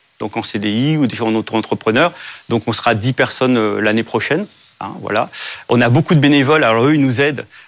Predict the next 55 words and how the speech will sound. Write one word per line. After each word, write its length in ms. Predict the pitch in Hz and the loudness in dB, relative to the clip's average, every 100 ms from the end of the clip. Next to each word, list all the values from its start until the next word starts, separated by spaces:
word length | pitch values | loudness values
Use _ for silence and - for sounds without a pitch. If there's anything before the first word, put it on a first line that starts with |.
| - | -4
à 60 | |
aller 160 | 120 131 | 0 0
démarcher 400 | 127 127 123 - | 2 0 -2 -2
les 120 | 131 | -2
commerces, 440 | 113 120 135 135 113 | 0 0 0 -2 -4
à 60 | |
dire, « 160 | 110 - | -4 -4
Tiens, 180 | - 147 | -2 -2
ça 140 | 147 | -2
serait 160 | - 120 | -2 -2
bien 160 | 131 | 0
d'offrir 340 | 131 127 131 120 | 0 0 -2 -2
tes 200 | 127 123 | -2 -2
invendus 420 | 117 127 123 139 226 - - | -2 0 0 2 2 2 2
<coughs> 260 | 254 - 123 139 208 | -2 0 2 2 2
au 60 | |
food. » 260 | 147 202 220 - 220 214 | 0 -4 -4 0 0 0
Donc, 120 | 117 | -4
on 80 | 113 | -4
a 100 | 113 | -4
vraiment 300 | 107 127 139 | -2 -4 -2
des 100 | 127 | -2
bénévoles 360 | 117 117 120 120 | -2 -2 -2 -4
qui 100 | 123 | -8
font 80 | |
ça. 200 | 117 165 | -6 -4
Des 160 | 160 123 | -2 -2
bénévoles, 420 | 127 131 127 135 | 0 0 -2 -4
comme, 280 | - 120 117 | -4 -4 -4
euh, 240 | 107 117 - | -6 -8 -8
vous 140 | 117 117 | -4 -4
disiez, 220 | 117 131 | -2 -2
Rebecca, 380 | 117 113 127 - - - | 0 0 -2 -4 -10 -8
qui 140 | - | -2
vont 80 | 127 | 2
aller 100 | 120 | 2
voir 160 | 123 120 | 2 0
des 140 | 113 | -2
associations 560 | 107 117 101 - 127 131 | -4 -6 -8 -6 -8 -6
en 80 | 120 | -6
disant, « 200 | 110 113 | -4 -4
Tiens, 160 | - 131 | -2 0
il 40 | |
y 20 | |
a 60 | 120 | 0
Hop 100 | - | 0
Hop 80 | 113 | -2
Food, 180 | - 123 | -2 -2
est-ce 100 | - | -2
que 100 | 113 | -4
vous 60 | |
voulez 160 | 110 113 | 0 0
distribuer 340 | 107 - 117 | -2 0 0
des 80 | 113 | 2
codes ? » 200 | - 175 | 2 -2